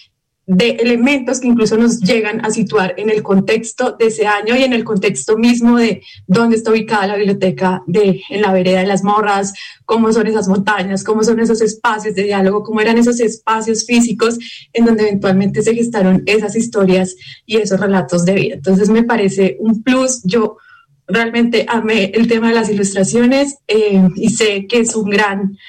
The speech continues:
eh, diga, una gran apuesta editorial de poder hacer parte, incluir en un libro esas imágenes. Entonces,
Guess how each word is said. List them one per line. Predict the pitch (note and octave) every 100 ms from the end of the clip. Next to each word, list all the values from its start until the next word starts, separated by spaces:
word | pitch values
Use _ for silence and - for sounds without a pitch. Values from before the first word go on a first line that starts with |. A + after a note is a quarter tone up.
| - - _
eh, | F3+ G3+ G3 F#3 -
diga, | F3 G#3 G3+ -
una | A#3
gran | A3 A3 G#3+
apuesta | G#3+ B3 A3+ - A3 G3+
editorial | A3 A3+ G3+ G#3 G3 F3+ F#3 -
de | G#3
poder | A3 A3 G#3+ G3 F#3+
hacer | F#3+ F#3+ G3+ -
parte, | G#3+ G3 G#3
incluir | G#3 G3 G3+ F3+ D3+ - - -
en | - G#3
un | G3
libro | F#3+ G3 F3+ F3+ F3
esas | F3+ F#3 F#3 -
imágenes. | G3 G3 F3+ E3+
Entonces, | F3+ F3+ F#3 F3+ F3+ F#3 -